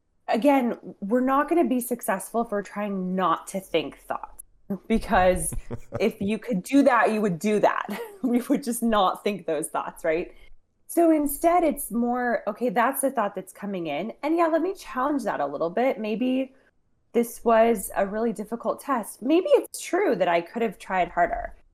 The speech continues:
Speaker 1: and I failed because I didn't really put in the effort that I could have." I think the key that I find really hopeful when we talk about, um, failure and especially success,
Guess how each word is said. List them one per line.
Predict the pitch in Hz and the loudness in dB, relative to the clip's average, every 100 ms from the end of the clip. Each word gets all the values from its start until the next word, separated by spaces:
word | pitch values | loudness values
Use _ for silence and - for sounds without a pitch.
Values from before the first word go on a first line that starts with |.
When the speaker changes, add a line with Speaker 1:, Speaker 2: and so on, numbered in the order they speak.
| _ - | _ -6
Speaker 1:
and | 190 180 180 175 - | 2 2 2 -2 -2
I | 170 | -4
failed | 180 180 170 165 160 | -2 2 2 0 -6
because | 190 - 180 160 - - | -14 -6 -6 -6 -10 -10
I | 165 | -8
didn't | 165 185 185 | -8 -6 -4
really | 143 160 | -2 -4
put | 160 180 | -6 -6
in | 175 | -4
the | 165 | -4
effort | 151 - 156 | -6 -6 -6
that | 143 | -2
I | 143 | -2
could | - - | -2 -2
have." | 185 131 165 202 - _ _ _ _ _ _ | 0 2 0 -2 -18 _ _ _ _ _ _
I | 233 | -4
think | 233 320 359 - | 2 2 2 0
the | 254 | -4
key | - - 254 247 | -4 -2 0 0
that | 220 | 2
I | 190 196 | 0 0
find | 214 214 | -2 -2
really | 202 185 | 0 -2
hopeful | 180 - 170 - 165 151 | -2 -6 -6 -2 -2 -2
when | 156 | -4
we | 160 | -6
talk | - 165 - | -8 -8 -4
about, | 160 143 139 139 - _ _ _ _ _ | 0 2 4 2 -2 _ _ _ _ _
um, | 190 156 - - 165 - - _ _ - | 0 2 0 -4 -6 -12 -18 _ _ -2
failure | - 220 208 175 | 4 6 6 4
and | 170 190 | 4 2
especially | - 202 254 | -2 -2 -2
success, | 240 220 - - - 233 - - | -2 -4 -2 0 0 -2 -6 -12